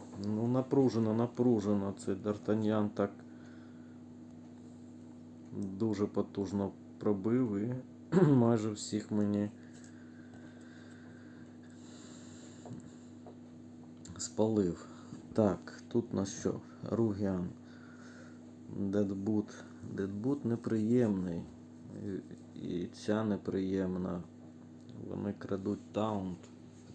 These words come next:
Вони крадуть таунт. М.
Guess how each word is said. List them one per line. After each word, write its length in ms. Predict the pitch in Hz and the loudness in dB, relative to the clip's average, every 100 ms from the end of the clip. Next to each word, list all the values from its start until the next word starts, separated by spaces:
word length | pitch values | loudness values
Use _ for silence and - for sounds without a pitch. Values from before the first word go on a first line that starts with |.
| - - - - - - - - - - - - - - - - | -16 -14 -12 -12 -14 -16 -16 -16 -18 -18 -18 -16 -16 -18 -16 -8
Вони 460 | 95 95 101 120 123 | -4 -2 2 0 0
крадуть 640 | - 101 92 98 113 - - | 0 0 0 0 0 -4 2
таунт. 640 | 98 98 92 87 85 - - - - - - - - - - - - - - - - - - - - - - - - - - - - | 4 4 2 -2 -4 -10 -16 -18 -18 -18 -18 -18 -18 -18 -18 -18 -18 -18 -18 -18 -18 -18 -18 -18 -18 -18 -18 -18 -18 -18 -18 -14 -10
М. 480 | 50 50 - 71 87 | -8 -8 -8 -8 -8